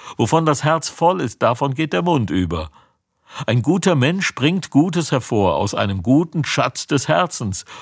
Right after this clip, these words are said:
und ein böser Mensch bringt Böses hervor aus seinem bösen Schatz. Ich sage euch aber, dass die Menschen Rechenschaft geben müssen am Tag des Gerichts von jedem unnützen Wort,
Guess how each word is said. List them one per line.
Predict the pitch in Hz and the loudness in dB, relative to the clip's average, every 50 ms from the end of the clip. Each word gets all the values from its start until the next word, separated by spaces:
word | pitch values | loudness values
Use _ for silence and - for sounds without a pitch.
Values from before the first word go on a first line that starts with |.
| - - - | -20 -10 -4
und | - 110 101 | -2 -2 0
ein | 104 98 90 | -2 -2 -2
böser | 85 95 107 117 147 143 | -2 -2 0 2 2 2
Mensch | 139 156 170 175 156 - | 2 0 -2 -2 -6 -6
bringt | - 147 170 170 - - | -2 0 0 0 0 0
Böses | - 147 151 143 147 143 123 | 2 2 4 4 2 0 0
hervor | 127 104 - 120 101 92 | 0 0 2 2 2 2
aus | 90 90 87 | 2 0 -2
seinem | - 101 98 101 110 123 123 | -2 -4 -2 0 0 2 2
bösen | 113 110 104 98 87 87 87 | 4 4 4 2 0 -2 -4
Schatz. | 87 - 104 92 90 - - - - _ _ _ _ _ _ _ _ _ _ _ _ _ _ _ _ - - - | -4 -2 -2 -2 -4 -6 -8 -12 -12 _ _ _ _ _ _ _ _ _ _ _ _ _ _ _ _ -20 -4 0
Ich | - 175 208 - - | 2 2 2 2 0
sage | - 185 185 - 226 196 185 | 2 2 4 4 4 2 2
euch | 170 120 110 107 - - | 2 2 2 0 0 0
aber, | - 139 170 180 185 190 | 2 2 2 4 2 2
dass | 160 147 139 120 | 0 0 -2 -2
die | - 143 | -2 -2
Menschen | 120 120 131 160 175 185 151 - - 165 | 0 0 0 0 -2 -2 -6 -4 -4 -2
Rechenschaft | 156 143 160 196 185 - - 196 165 - 175 151 135 - - - | 0 2 2 2 2 0 -2 -2 -2 0 0 0 0 -2 -4 -2
geben | 135 131 135 127 135 127 | 0 2 2 2 0 0
müssen | 127 156 165 - - 156 143 | 2 0 0 0 -2 -2 0
am | 117 90 110 101 - | 0 0 0 -2 -4
Tag | - 143 151 151 170 175 156 - - | -2 0 2 2 2 0 -2 -6 -6
des | 147 131 - | -6 -6 -4
Gerichts | - 123 113 107 135 160 165 143 - - | -2 -2 -2 0 0 -2 -2 -4 -8 -8
von | - - 139 135 131 120 | -4 0 0 2 2 2
jedem | 113 135 160 180 180 160 165 151 147 - | 4 4 4 4 4 2 0 -2 -4 -2
unnützen | - 151 160 160 156 151 147 - - - 131 113 101 | 0 2 2 4 4 2 2 0 -2 -2 -2 0 2
Wort, | 117 127 139 143 135 - | 4 4 4 2 0 -2